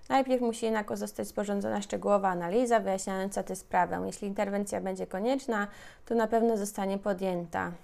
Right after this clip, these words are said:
No, zobaczymy, jak szybko zostanie podjęta. Mnie <laughs> martwią te punkty przedszkolne od początku, kiedy były wprowadzone. Jeszcze sama nie miałam dziecka i byłam zupełnie, e, temu przeciwna i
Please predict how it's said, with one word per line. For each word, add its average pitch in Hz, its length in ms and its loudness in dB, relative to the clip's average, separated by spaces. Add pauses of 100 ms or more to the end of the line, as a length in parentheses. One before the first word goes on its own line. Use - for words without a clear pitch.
(320)
No, 220 160 -4
zobaczymy, 220 540 2
jak 208 160 0
szybko - 360 -4
zostanie 180 420 -2
podjęta. 214 640 2 (1160)
Mnie 262 320 8 (540)
<laughs> 170 580 4
martwią 254 540 8
te 247 140 8
punkty 233 320 6
przedszkolne 226 580 6
od 233 100 6
początku, 233 480 4
kiedy 220 260 2
były 196 180 0
wprowadzone. 208 880 4
Jeszcze 214 520 2
sama 226 280 4
nie 214 100 4
miałam 202 320 4
dziecka 208 320 0
i 202 40 2
byłam 196 400 0
zupełnie, 196 480 0 (300)
e, 190 260 2
temu 196 280 2
przeciwna 190 600 -2
i 175 260 0